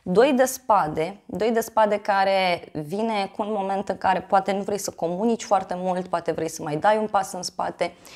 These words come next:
și pentru unii berbeci, bineînțeles, poate să fie o zi extraordinar de frumoasă, în care vreți liniște.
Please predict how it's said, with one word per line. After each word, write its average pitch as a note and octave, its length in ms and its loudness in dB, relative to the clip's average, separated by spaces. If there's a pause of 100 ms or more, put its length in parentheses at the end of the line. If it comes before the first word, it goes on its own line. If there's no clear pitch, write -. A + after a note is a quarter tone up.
(120)
și B3+ 420 0
pentru G3+ 320 0
unii F#3 300 2
berbeci, E3+ 500 0
bineînțeles, D#3+ 680 -2
poate E3+ 340 -2
să - 140 -4
fie E3+ 240 -2
o D#3 120 0
zi - 380 -2 (960)
extraordinar F#3 720 6
de F3 100 2
frumoasă, E3+ 720 -2 (160)
în F#3 180 -4
care G3 680 4 (800)
vreți A3 360 0
liniște. F#3 640 -4